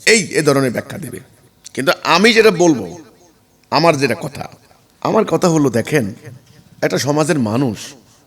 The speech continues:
একদিনে এত নিষ্ঠুর, এত নির্মম, এত পৈশাচিক, এত অমানুষ হয় না, একদিনে হয় নাই। ধীরে ধীরে, ধীরে ধীরে ধীরে এটা এ পর্যায়ে এসেছে। যে কোনো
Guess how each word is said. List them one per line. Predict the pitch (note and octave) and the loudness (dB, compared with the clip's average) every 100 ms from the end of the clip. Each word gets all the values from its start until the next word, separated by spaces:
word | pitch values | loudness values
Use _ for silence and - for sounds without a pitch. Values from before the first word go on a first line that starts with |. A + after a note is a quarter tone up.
| _ _ _ _ _ _ _ _ - | _ _ _ _ _ _ _ _ -2
একদিনে | F#3 C3+ D#3+ C#3+ B2+ | -2 0 0 2 0
এত | B2+ C3 | -2 0
নিষ্ঠুর, | B2 D3 - D3 C#3+ - - _ _ _ | 0 0 -4 -6 -6 -10 -20 _ _ _
এত | G#2+ - | -6 -2
নির্মম, | G#2+ A2+ G#2+ G#2+ A2+ E3 - - _ _ _ | 0 0 0 -2 -4 -6 -14 -20 _ _ _
এত | - - | -8 -4
পৈশাচিক, | E3 B2 - - - - - _ _ _ _ _ _ _ | -2 -4 -6 -10 -12 -14 -20 _ _ _ _ _ _ _
এত | - - G#3 C#3+ - - - _ - | -10 0 2 2 -2 -20 -20 _ 0
অমানুষ | C3 D#3 F3+ | 2 4 2
হয় | - F#2 | 0 -6
না, | F2 D#2+ - - - | -6 -10 -14 -16 0
একদিনে | C#3 A2 B2+ | 0 2 0
হয় | A2 C3 E2+ | 0 -6 -10
নাই। | D2+ - _ _ _ - _ - | -12 -18 _ _ _ -20 _ -2
ধীরে | B2 D3+ | 4 4
ধীরে, | C3+ D3 | 4 4
ধীরে | C3 D3 | 4 2
ধীরে | C#3 D3 E3+ | 4 2 2
ধীরে | D#3 - - - - _ A#2 | -2 -4 -8 -20 -20 _ -6
এটা | - A2+ - | -2 -2 -2
এ | - | 0
পর্যায়ে | B2+ G#2 E2 G2 E2 - | 0 0 -4 -6 -6 -4
এসেছে। | G2 - - - - - - - _ _ | -6 -6 -8 -10 -14 -20 -20 -20 _ _
যে | D#3 | -2
কোনো | - F#3 A3 A#3+ | 2 4 6 4